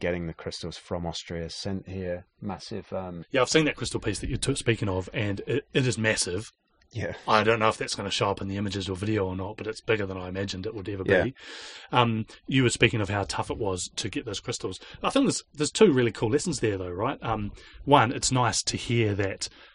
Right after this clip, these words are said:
Speaker 2: you can have a few, 'cause as a person who has a lot of projects and likes juggling a lot of things,
Speaker 1: Mm.
Speaker 2: it's nice to know that I'm not alone and there's other people who are doing that and doing it well.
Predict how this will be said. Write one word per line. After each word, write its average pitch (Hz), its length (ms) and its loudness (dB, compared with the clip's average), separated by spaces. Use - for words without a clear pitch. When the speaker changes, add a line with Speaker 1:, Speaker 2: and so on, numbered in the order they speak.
Speaker 2:
you 110 280 0
can 117 320 0
have 104 160 2
a 95 40 -2
few, 117 300 -2
'cause 110 180 -2
as 107 100 0
a 104 40 -6
person 123 380 -2
who 98 100 -4
has 92 160 -4
a 90 60 -6
lot 95 160 -2
of - 60 -12
projects 104 440 -2
and 101 140 -6
likes 107 280 -4
juggling 101 400 -4
a 92 60 -6
lot 95 180 -2
of 90 60 -8
things, 101 500 -4
Speaker 1:
Mm. 107 180 -4
Speaker 2:
it's - 140 -10
nice 101 160 0
to - 120 -6
know 98 120 0
that 95 100 -2
I'm 95 120 -4
not 92 120 -4
alone 95 340 0
and 92 100 -4
there's 92 120 -6
other 101 180 0
people 107 260 0
who 104 160 -2
are 98 40 0
doing 107 300 2
that 95 180 -4
and 104 140 -4
doing 98 180 -2
it 107 80 -8
well. 110 400 0